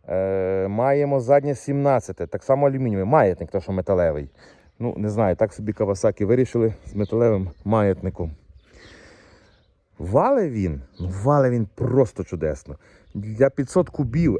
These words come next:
ендуро ви з двома можете, тобто ви і пасажир, від сто до сто шістдесят просто навалювати. І немає різниці, чи, чи дорога поганої якості, чи доброї.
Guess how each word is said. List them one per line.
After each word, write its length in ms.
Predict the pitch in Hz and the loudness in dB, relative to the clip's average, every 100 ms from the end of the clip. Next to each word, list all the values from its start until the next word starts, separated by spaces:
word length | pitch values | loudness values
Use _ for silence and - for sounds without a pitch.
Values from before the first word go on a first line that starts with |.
| - | 2
ендуро 640 | 131 123 123 214 156 185 - - _ _ _ _ _ - | 2 2 0 0 0 -2 -10 -20 _ _ _ _ _ -6
ви 280 | 107 180 | 2 4
з 80 | 156 | 2
двома 580 | 127 131 143 160 196 226 - - | 0 2 4 4 2 -2 -10 -4
можете, 580 | 131 151 139 131 135 | 2 2 2 2 2
тобто 240 | 117 123 131 | 2 0 2
ви 200 | 131 156 | 6 6
і 60 | |
пасажир, 640 | 135 139 - 131 135 185 180 - - - - _ _ _ | 6 2 2 2 4 2 0 -12 -20 -20 -20 _ _ _
від 260 | 104 180 - | 2 2 2
сто 400 | - - 190 185 | -8 2 4 4
до 120 | 147 | 0
сто 220 | - 165 | 2 2
шістдесят 440 | - 160 135 170 | 4 0 2 2
просто 300 | - 147 - | 2 -2 0
навалювати. 580 | 123 113 95 80 73 - - _ - - _ _ _ _ _ | 0 2 2 -2 -8 -14 -20 _ -20 -20 _ _ _ _ _
І 140 | 151 | 0
немає 400 | 165 185 180 160 | 4 4 6 4
різниці, 580 | 147 139 160 190 - 135 | 2 0 0 0 -2 -10
чи, 300 | - 139 107 - - - - - _ - _ - _ | -8 -6 -6 -8 -20 -20 -20 -20 _ -20 _ -20 _
чи 160 | - | -14
дорога 500 | 120 143 147 110 85 69 _ - _ _ _ _ - - | -6 2 2 2 -2 -8 _ -20 _ _ _ _ -20 -6
поганої 520 | 175 196 180 170 156 | 2 2 2 0 0
якості, 480 | 151 143 - 127 - | 0 -2 -4 -12 -12
чи 160 | - 175 | -8 -4
доброї. 640 | 147 165 139 139 123 107 | 2 2 2 -4 -4 -8